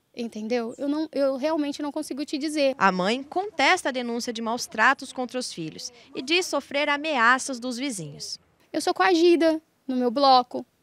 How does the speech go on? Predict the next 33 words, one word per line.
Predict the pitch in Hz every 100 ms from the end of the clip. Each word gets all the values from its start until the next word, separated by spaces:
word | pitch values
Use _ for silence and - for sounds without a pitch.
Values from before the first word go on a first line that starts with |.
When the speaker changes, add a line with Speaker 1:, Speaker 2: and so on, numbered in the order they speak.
| _ _ _
Speaker 1:
Tem | - 233
uma | 226
pessoa | 226 233 269 233 226
lá | 196 185
do | 190
primeiro | 226 220 214
andar | 226 214 196
que | -
bate, | 254 277 254 254 -
porque | -
sabe | 220 202
que | 220
eles | 202
ficam | -
sozinhos, | 214 220 226 220
fica | - 208
batendo | 202 214 196
na | 214
porta. | - 254 226 220 - 233 _ _
Você | 208 240
é | 254
sozinho, | 277 269 302
eles | 294
querem | 370 381
saber | 381
da | 381
tua | 381 392
vida, | 392 392 359 330
querem | 285
mandar | 269 262 262 277
na | 285
sua | 277 262
vida, | 254 285 277 254 262